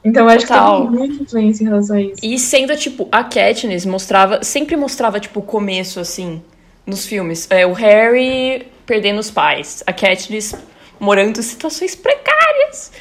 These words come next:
Speaker 2: o Percy lá, tipo, a mãe dele, não lembro o que acontece, gente, eu não era tão fã de Percy Jackson, tinha a mãe dele, acontece alguma coisa com a mãe. Aí o pai, tipo, ele não conseguia falar com o pai dele, ele não conseguia falar com,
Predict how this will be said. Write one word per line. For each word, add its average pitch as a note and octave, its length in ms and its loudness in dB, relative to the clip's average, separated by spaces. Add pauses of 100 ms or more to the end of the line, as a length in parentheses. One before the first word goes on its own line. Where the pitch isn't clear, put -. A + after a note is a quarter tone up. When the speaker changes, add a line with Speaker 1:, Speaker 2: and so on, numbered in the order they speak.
(260)
Speaker 2:
o B3+ 140 -4
Percy A#3+ 520 2
lá, G3+ 300 4
tipo, F#3+ 460 -4 (960)
a G3 100 6
mãe G3+ 340 2
dele, F#3+ 280 0
não F#3+ 80 -6
lembro F#3+ 140 -2
o - 20 -10
que G3 60 0
acontece, F#3+ 400 -2
gente, E3+ 280 -8 (220)
eu E3+ 100 -4
não E3+ 120 -6
era E3+ 140 -2
tão E3 180 -6
fã E3+ 160 -6
de - 80 -10
Percy E3+ 220 -10
Jackson, E3 420 -6
tinha F3 220 -4
a F3 40 0
mãe F3 320 0
dele, F3+ 320 -2
acontece F3 320 -6
alguma F3 120 -6
coisa F3+ 180 -4
com F3+ 80 -8
a E3+ 40 -4
mãe. E3+ 380 -8 (1160)
Aí G3 160 4
o G3 40 2
pai, G3 380 8
tipo, - 320 -2
ele G3 120 4
não A3 100 6
conseguia A3 360 2
falar G3 240 6
com G3 100 -4
o - 20 -4
pai F#3 220 2
dele, F3+ 680 -2 (840)
ele F#3 100 -4
não F3 100 -8
conseguia F#3 300 -4
falar F3 220 2
com, F3+ 120 -8